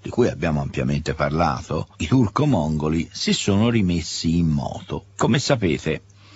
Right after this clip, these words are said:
la cultura e la storia eurasiatiche sono dominate da queste successive sistole e diastole, da questo respiro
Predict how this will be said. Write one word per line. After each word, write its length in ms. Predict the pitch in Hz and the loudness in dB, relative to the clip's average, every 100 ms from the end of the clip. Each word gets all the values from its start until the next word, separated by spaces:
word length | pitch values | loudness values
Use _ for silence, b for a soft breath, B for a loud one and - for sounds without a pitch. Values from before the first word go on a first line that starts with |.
| B B | B B
la 160 | - 107 | -2 0
cultura 840 | 139 123 101 156 131 87 78 71 | 2 2 0 2 2 2 0 0
e 120 | 73 | -2
la 180 | 82 92 | 0 -2
storia 840 | 87 - - 139 95 78 73 73 | -4 -8 0 0 2 -2 -2 -2
eurasiatiche 1300 | 80 92 127 120 90 78 71 82 85 76 87 82 78 | -2 0 0 -2 -2 -2 -2 -4 -4 -2 -2 -2 -4
sono 420 | - - 156 143 | -6 -2 0 2
dominate 920 | 123 143 147 135 92 65 62 - 65 - B B B B | 2 2 2 2 0 -2 -8 -8 -8 -10 B B B B
da 180 | - 123 | -2 -2
queste 340 | - 139 - | 0 0 0
successive 1200 | 113 - 120 - 123 - - 156 143 127 120 107 104 b b b b b | -2 -2 -2 0 0 0 0 2 4 4 2 0 -4 b b b b b
sistole 840 | - - 214 190 - - 139 131 123 | -14 -4 2 2 0 0 4 4 4
e 80 | |
diastole, 840 | 110 113 101 78 80 - - 90 98 | 4 4 4 2 -2 -8 -6 -2 2
da 160 | 98 98 | 2 0
questo 400 | 135 113 - 127 | -2 -2 0 0
respiro 920 | 127 - - 160 165 147 127 113 | 0 -4 -6 0 4 6 4 2